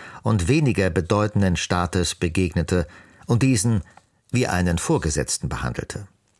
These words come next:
Es ist beunruhigend, dass Trump nun sagt, er wolle nicht länger auf eine Waffenruhe drängen, sondern auf Friedensverhandlungen. Denn das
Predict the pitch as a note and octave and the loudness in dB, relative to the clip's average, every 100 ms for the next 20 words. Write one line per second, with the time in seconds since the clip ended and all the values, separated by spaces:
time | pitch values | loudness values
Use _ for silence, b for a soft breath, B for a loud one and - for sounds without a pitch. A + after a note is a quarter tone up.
0 | _ - A#2 C#3 - - F3+ E3+ G#2 F#2+ | _ -6 -2 0 0 -2 0 0 2 2
1 | F#2 G#2+ A#2+ - G2 - - A2 G2+ G2+ | 2 2 0 -2 -4 -4 -2 -2 0 0
2 | A#2 B2+ C#3 A2 G#2+ A#2 D3+ - B B | 2 2 2 2 2 2 0 -4 B B
3 | B B B2+ A#2+ A#2+ A2+ C3 C#3+ - A2 | B B 0 2 4 2 2 0 0 2
4 | A2 G#2 G2 - G2 F#2+ F2 A#2 C#3+ C#3 | 2 2 2 0 2 2 2 0 0 2
5 | A#2 A2 G2+ G2 F#2+ G2 F#2+ F2 B B | 2 4 2 2 2 2 2 0 B B
6 | F#2+ A#2+ A#2 G#2+ A2 F2 E2+ - E3 D#3+ | -2 0 2 0 0 0 -2 -2 -2 0
7 | G#2 - F2 D#2+ E2 D2 - - - _ | 0 0 -2 -2 -2 -4 -6 -8 -16 _
8 | _ _ _ _ _ _ - C#3 D#3 F3 | _ _ _ _ _ _ -2 0 2 0
9 | - | -4